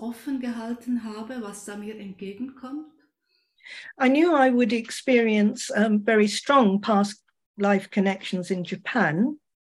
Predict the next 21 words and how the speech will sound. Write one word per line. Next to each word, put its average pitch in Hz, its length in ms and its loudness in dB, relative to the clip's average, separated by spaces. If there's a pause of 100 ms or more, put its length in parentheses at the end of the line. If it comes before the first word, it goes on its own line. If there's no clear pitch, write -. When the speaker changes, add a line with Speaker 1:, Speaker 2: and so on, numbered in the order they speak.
(300)
Speaker 1:
Ich - 100 -10
hab 208 160 -12
gewusst, 214 500 -2
dass 220 180 -6
ich 233 280 -4
starke, 226 600 -8
äh, 202 540 -8
vergangene 214 840 -2
Leben 240 840 -4
begegnen 226 800 -6
werde 240 300 -6
in 240 160 -6
Japan. 254 640 -12 (1600)
Speaker 2:
Um, 226 480 2 (160)
but 262 140 2
what 262 140 4
I 269 120 8
didn't 320 380 2
expect 190 720 -2
was 208 240 0
that 214 220 -2